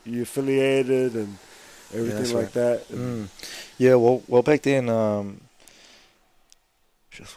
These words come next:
Speaker 2: what the fuck, what year was that? That was two thousand eight.
Speaker 1: Two thousand eight, yeah.
Speaker 2: Two thousand seven, two thousand eight, we're,
Speaker 1: Yeah.
Speaker 2: we're, we're delving into it. And, um, it, it was interesting. So I re-, I reached out to, uh, to CrossFit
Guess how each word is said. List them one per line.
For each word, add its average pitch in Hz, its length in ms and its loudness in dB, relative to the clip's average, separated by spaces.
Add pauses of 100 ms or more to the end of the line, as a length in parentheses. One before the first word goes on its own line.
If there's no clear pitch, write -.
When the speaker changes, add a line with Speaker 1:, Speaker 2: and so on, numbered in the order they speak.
(100)
Speaker 2:
what 135 160 -20
the 139 60 -20
fuck, - 260 -20
what 156 80 -18
year 156 140 -16
was 151 100 -18
that? 127 240 -18
That 151 100 -14
was 143 100 -14
two - 120 -10
thousand 107 340 -8
eight. 98 280 -12 (320)
Speaker 1:
Two 110 100 -14
thousand 98 340 -8
eight, 98 120 -10
yeah. - 80 -8 (320)
Speaker 2:
Two 147 100 -8
thousand 127 160 -6
seven, 110 180 -12
two 113 100 -10
thousand 104 280 -12
eight, 101 260 -8
we're, 98 180 -10
Speaker 1:
Yeah. 101 120 -4
Speaker 2:
we're, 95 140 -6
we're 95 160 -6
delving 95 360 -6
into 98 320 -6
it. - 100 -8 (540)
And, 101 280 -4
um, 101 640 -8 (800)
it, 110 80 -2
it 113 80 -6
was 113 200 -2
interesting. 110 320 -6
So 123 100 0
I 123 40 2
re-, 127 200 -6
I 113 80 2
reached 123 280 -2
out 110 160 0
to, 98 240 -2
uh, 95 100 -2
to 101 80 -10
CrossFit 104 380 -8